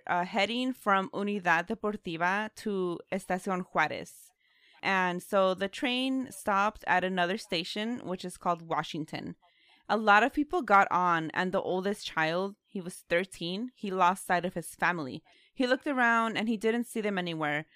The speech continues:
It was so packed, he accidentally somehow got off the train. Like, just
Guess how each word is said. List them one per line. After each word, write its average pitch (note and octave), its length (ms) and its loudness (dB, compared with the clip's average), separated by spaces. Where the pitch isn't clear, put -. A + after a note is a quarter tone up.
It F#3 80 -2
was G#3+ 140 2
so A#3 340 0
packed, F3+ 460 2
he G#3+ 240 -4
accidentally F#3+ 1080 -2
somehow G3+ 480 0
got E3+ 260 4
off E3 160 4
the E3 100 -6
train. C#3+ 560 -6
Like, D3+ 240 -2
just F3 240 -8